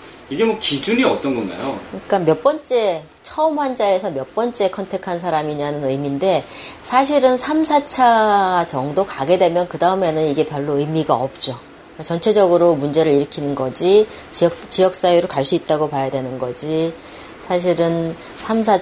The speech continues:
Speaker 2: 차, 뭐, 오, 육, 칠, 팔 차 되면은 사실 격리해야 될 사람이 어떻게, 어,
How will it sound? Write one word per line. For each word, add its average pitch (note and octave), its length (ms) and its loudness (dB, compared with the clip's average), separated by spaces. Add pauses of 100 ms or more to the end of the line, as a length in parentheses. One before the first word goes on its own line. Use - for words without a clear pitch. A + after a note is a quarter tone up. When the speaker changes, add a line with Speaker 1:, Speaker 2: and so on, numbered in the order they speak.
Speaker 2:
차, F#3+ 400 2
뭐, C3+ 220 -6
오, D#3 240 2
육, F#3+ 200 -2
칠, F#3+ 240 0
팔 F3+ 160 -4
차 F3+ 140 -2
되면은 D3 360 -2
사실 D#3+ 240 -8
격리해야 D#3+ 480 -2
될 C#3 120 0
사람이 C3+ 1120 -6 (160)
어떻게, - 600 -2 (880)
어, G#1 540 0